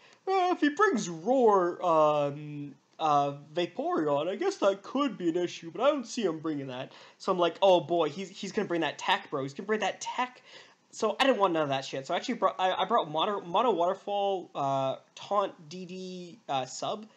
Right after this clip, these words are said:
So, uh, yeah, that's pretty fly, I gotta say. Uh, and looking at the team right here, it's not as if he's got, like, waterfall switch-ins galore. Like, Greninja,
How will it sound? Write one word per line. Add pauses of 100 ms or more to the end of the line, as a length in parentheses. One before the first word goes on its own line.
(500)
So,
uh,
yeah,
that's (380)
pretty
fly,
I
gotta
say.
Uh,
and
looking
at
the
team
right
here,
it's
not
as
if
he's
got,
like, (320)
waterfall
switch-ins
galore.
Like,
Greninja,